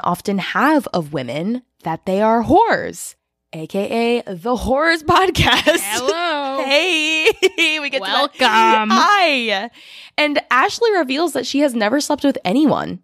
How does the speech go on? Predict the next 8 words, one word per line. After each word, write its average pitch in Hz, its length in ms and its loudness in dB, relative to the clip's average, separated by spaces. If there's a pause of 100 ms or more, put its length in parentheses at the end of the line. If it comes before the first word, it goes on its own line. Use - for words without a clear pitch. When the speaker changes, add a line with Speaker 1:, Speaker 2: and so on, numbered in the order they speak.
(100)
Speaker 1:
which 262 300 0
I 214 140 2
think 226 180 -4
makes 208 200 -4
sense 196 200 -2
for 254 140 2
a 233 60 4
seventeen-year-old. 170 880 -2